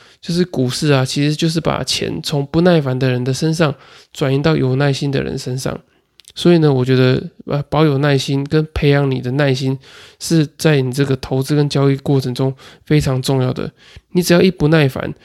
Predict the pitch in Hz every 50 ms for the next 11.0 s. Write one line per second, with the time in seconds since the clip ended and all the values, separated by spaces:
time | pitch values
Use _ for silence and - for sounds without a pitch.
0 | - _ - - 175 165 151 131 127 131 143 147 143 151 147 139 151 143 139 131
1 | - - 143 139 143 147 143 - 143 135 135 131 - - - - 151 135 131 -
2 | 151 147 131 - 147 147 147 139 139 143 139 135 - - - - - - _ -
3 | 143 151 160 160 - - - 156 147 147 - 156 147 139 135 131 131 - - 151
4 | 139 135 135 - 147 131 131 123 - 135 131 - 135 - - - 127 127 - 139
5 | 131 135 - - - - - - - - _ _ _ _ _ _ _ _ _ _
6 | _ _ _ _ _ _ _ - 196 196 190 180 175 175 208 208 185 - - 202
7 | 175 165 156 143 - - 160 160 151 143 143 - 170 165 156 156 139 135 135 131
8 | - - 156 156 156 165 151 143 131 127 127 131 131 - 156 143 - 151 135 135
9 | - - - - - _ - 185 180 175 - - 196 180 156 143 135 131 127 127
10 | 135 135 - 175 160 139 131 - - 147 143 139 - - 143 135 139 143 135 -